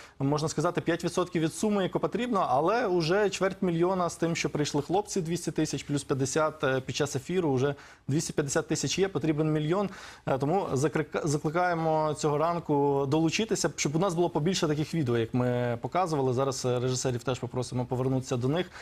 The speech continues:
Це буквально, е, свіжі кадри. Хлопці з бригади гард, е, прикордонники на харківському напрямку, е, от уразили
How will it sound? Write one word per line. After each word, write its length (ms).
Це 120
буквально, 600
е, 40
свіжі 380
кадри. 460
Хлопці 360
з 60
бригади 380
гард, 360
е, 120
прикордонники 840
на 220
харківському 540
напрямку, 520
е, 60
от 260
уразили 920